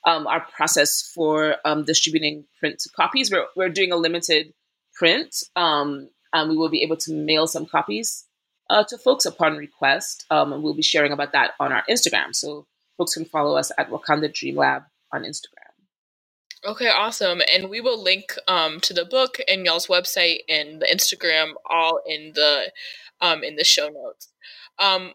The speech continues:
Speaker 2: what other projects do y'all have coming up? Um, do you wanna plug anything, um, that folks can check out or they should stay s-,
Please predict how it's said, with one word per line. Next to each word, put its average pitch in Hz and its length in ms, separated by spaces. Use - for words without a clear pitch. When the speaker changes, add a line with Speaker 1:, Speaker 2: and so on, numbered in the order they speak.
Speaker 2:
what 466 120
other 269 260
projects 240 580
do 220 100
y'all 190 220
have 190 240
coming 190 280
up? 196 260
Um, 165 420
do 196 100
you 190 40
wanna 190 180
plug 208 360
anything, 202 720
um, 160 380
that 165 200
folks 180 300
can 208 160
check 226 240
out 214 240
or 175 60
they 170 120
should 170 200
stay 196 160
s-, - 200